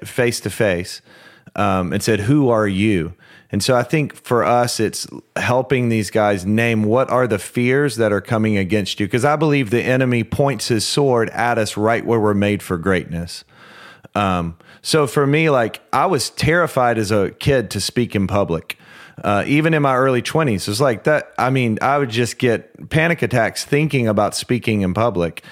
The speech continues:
And now that's what I do so much of the time. Um, and I'm like, "Oh, the enemy was pointing his sword right where I'm made for greatness." Just like Pharaoh's killing, killing babies as soon as Moses is born, you know?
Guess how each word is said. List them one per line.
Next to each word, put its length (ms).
And 140
now 200
that's 280
what 160
I 140
do 420
so 300
much 240
of 100
the 80
time. 460
Um, 420
and 160
I'm 60
like, 180
"Oh, 200
the 160
enemy 320
was 120
pointing 380
his 140
sword 280
right 300
where 160
I'm 80
made 200
for 140
greatness." 420
Just 280
like 240
Pharaoh's 480
killing, 420
killing 300
babies 460
as 120
soon 280
as 180
Moses 480
is 140
born, 400
you 200
know? 340